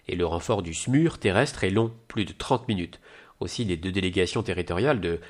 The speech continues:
l'A R S, l'Agence régionale de santé, ont sollicité le S D I S de l'Ardèche et le S D I S de la Haute-Loire afin qu'ils participent à la mise en œuvre d'une réponse adaptée et graduée, sans pour autant se substituer à la réponse médicale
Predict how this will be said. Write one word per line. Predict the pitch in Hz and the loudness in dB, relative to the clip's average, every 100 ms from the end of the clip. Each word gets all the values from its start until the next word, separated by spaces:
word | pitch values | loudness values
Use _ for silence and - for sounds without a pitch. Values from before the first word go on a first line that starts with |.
| - - | -12 -2
l'A | 85 90 | 0 4
R | |
S, | 170 - | 2 2
l'Agence | 87 87 87 | -2 -2 -4
régionale | - 90 90 98 | -4 -2 2 2
de | 104 | 2
santé, | 110 127 165 165 - - - | 0 2 2 0 -6 -12 -2
ont | 113 | 2
sollicité | - 143 139 131 - 175 | 6 6 4 2 4 4
le | 104 98 | 4 2
S | 147 127 | 4 4
D | 123 | 6
I | 117 113 | 6 6
S | 113 - - | 4 0 -4
de | 92 | -2
l'Ardèche | 87 107 98 156 - - - | -2 0 2 2 0 -2 4
et | 151 | 6
le | 123 | 8
S | 113 101 | 6 4
D | 104 | 2
I | 98 | 4
S | 104 104 | 4 4
de | - | -2
la | 82 107 | -2 2
Haute-Loire | 131 113 92 127 - - - | 4 4 4 2 -2 -20 -6
afin | - - - | -4 -2 -4
qu'ils | 80 | -4
participent | - 104 113 - 117 | -2 -2 -4 -6 -2
à | 85 | -2
la | 82 | -2
mise | 85 131 131 | 0 2 2
en | 117 | 2
œuvre | 139 160 143 | 2 0 -2
d'une | 135 127 | -2 0
réponse | 123 123 117 | 0 0 0
adaptée | 117 107 104 104 143 - - - | 2 2 2 0 0 -2 -10 -4
et | 87 | -2
graduée, | 98 107 104 95 95 135 - - | 0 2 2 2 0 -2 -6 -10
sans | - 139 | -2 0
pour | 139 117 | 2 2
autant | 117 117 | 2 0
se | 113 92 | 0 -4
substituer | - - 151 - 135 117 143 151 | -4 -2 -4 -4 -8 -4 2 2
à | |
la | 135 | 2
réponse | 127 131 123 | 0 -2 -2
médicale | 131 120 117 123 139 | -2 -4 0 2 2